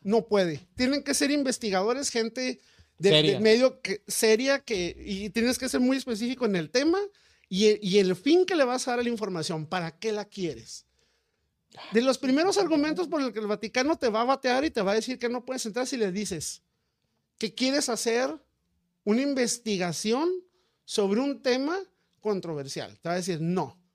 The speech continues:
Speaker 1: Ya vi tus antecedentes, ya vi qué tipo de, de información manejas, ya vi qué tipo de periodismo manejas.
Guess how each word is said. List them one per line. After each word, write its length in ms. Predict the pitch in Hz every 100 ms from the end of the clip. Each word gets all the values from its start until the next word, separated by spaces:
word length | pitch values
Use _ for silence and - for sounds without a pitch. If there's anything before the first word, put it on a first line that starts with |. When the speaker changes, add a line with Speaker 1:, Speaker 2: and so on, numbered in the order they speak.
| _ _ _ _ _
Speaker 1:
Ya 160 | 160 226
vi 100 | 277
tus 180 | 311 277
antecedentes, 720 | 262 226 208 208 277 320 339
ya 120 | 233 262
vi 100 | 262
qué 180 | - 262
tipo 380 | 269 - 262
de, 380 | 262 226 196 165
de 100 | 170
información 580 | 196 180 185 180 175 233
manejas, 460 | 240 254 285 311 277
ya 100 | 262
vi 80 |
qué 140 | 254 262
tipo 220 | 254 262
de 40 | -
periodismo 380 | 208 185 185 202
manejas. 580 | 202 233 254 320 320